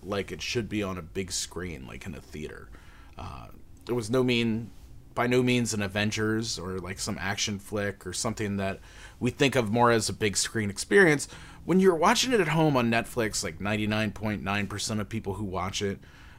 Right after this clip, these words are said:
there will be things that don't have the same energy as they, as they would if you were watching them in the theater. Uh, in particular, when all the cops are standing up on the hill and, uh, when the protesters get shoved through the plate glass window,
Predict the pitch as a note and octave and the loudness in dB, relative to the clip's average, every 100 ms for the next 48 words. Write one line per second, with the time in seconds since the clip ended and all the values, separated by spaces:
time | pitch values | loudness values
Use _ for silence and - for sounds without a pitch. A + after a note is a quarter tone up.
0 | - E3 - - E3 F3 F#3+ F3+ G3+ G3+ | -16 -16 -16 -2 2 2 0 2 4 4
1 | D#3+ D3+ E3 E3 D#3+ C#3 A#2+ C#3+ C3 C3+ | 4 4 4 2 0 0 2 2 2 0
2 | C3+ G#2+ G#2 G2 F#2+ G2+ G#2 E2 - - | 0 0 -2 -2 -2 -2 -2 -4 -12 -6
3 | A2+ A2+ A#2 A2+ A2 F#2+ F2+ G#2+ G#2 G2+ | -2 2 2 4 2 0 0 0 2 2
4 | G2+ G2 G2 F2 F2+ - E2+ D#2 A#1 - | 2 -2 -6 -6 -8 -10 -12 -12 -14 -16
5 | - - - F#2 - B2+ B2 - D3+ - | -18 -12 -8 -8 -4 -6 -4 -2 0 4
6 | D#3 D3+ D3 A#2+ A#2 G#2+ G#2 - C#3+ C#3+ | 8 8 8 4 -2 -4 -4 -2 0 -2
7 | - C3 C3 - A#2 A2 - B2 B2+ B2+ | 2 4 4 2 -2 0 2 2 2 0
8 | B2 B2 A2+ G#2 A#2+ A#2 A#2 A#2 G#2+ - | 2 0 0 0 2 2 2 0 -2 -6
9 | G#2 A2+ A2 F#2+ G2 F#2+ A2 G2 - D3 | -4 -2 -2 -2 -2 -2 -4 -4 -2 0
10 | - C3 - A#2 G#2+ G2+ - B2 A2+ A#2+ | 0 -2 -2 -2 -2 -2 0 0 0 -2
11 | G2+ - A2+ G2 G#2 G2+ - G#2+ G2+ F#2+ | -2 -2 -2 -2 -4 -4 -4 -4 -4 -4